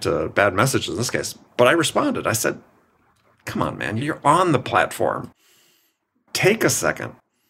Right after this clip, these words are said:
and just look at my profile." He says, "We don't have time for that." He replied, "Yeah, we don't have time for that." So that's an example. You know, there was a guy last week that commented on one of my posts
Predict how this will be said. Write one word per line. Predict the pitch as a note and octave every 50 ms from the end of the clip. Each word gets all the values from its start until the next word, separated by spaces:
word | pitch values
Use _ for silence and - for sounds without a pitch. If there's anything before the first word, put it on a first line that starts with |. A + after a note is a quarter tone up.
| _ _ _ _
and | - B2+ B2 B2 D#3
just | - A#2+ - -
look | F3
at | -
my | E3 D3
profile." | - - - - - - - - D#2+ - - - - _ _
He | - C#3
says, | C3+ C3 - - - - - _ _ _ _ -
"We | C#3+ D3
don't | C#3 B2
have | A2+ F#2
time | - F2 D#2+ D2+
for | - -
that." | - - - - _ _ _ _ _ _ _ _ _ _ _ _ _ _ _ _ _ _ _ _ _ _
He | - D3
replied, | D#3 D3 D#3 F3+ G3+ - - - - - _ -
"Yeah, | - D3+ C#3
we | C3 C#3+
don't | D3+ C#3+
have | C3+ B2+
time | - G2+ E2+ E2
for | - -
that." | - - - - _ _ _ _ _ _ _ _ _ _ _ _ _ _ _ _ _ _ _ _ _ _ _ _ _
So | - - - - D#3 D3 C#3 C3+ B2+ A#2+ G#2+ - - - _ _ _ _ _ _ _ _ _ _ _ _ _ _ _ _ _ _ _ _ _ _
that's | - A#2+ - C3+ C3+ C#3 - -
an | G#2
example. | F#2+ E2 - F2 D2 B1 A#1+ - - - - - A2 - - _ _ _ _ _ _ _ _ _ _ _ _ _ -
You | C3 D#3+
know, | D3+ B2+
there | C3 B2+
was | B2 B2 - - - - - - - -
a | - B2+
guy | A#2 - A#2 A2 A2+ A2
last | G#2+ G2+ G#2 G2+ - -
week | G#2+ G2+ -
that | - F#2+ -
commented | - - G#2 G2+ G2 F#2+ - F#2
on | F2+ F#2+
one | F#2+ F#2
of | F#2+
my | F2+ F2
posts | E2+ - - G2 F2+ F#2 F2+ - - - - -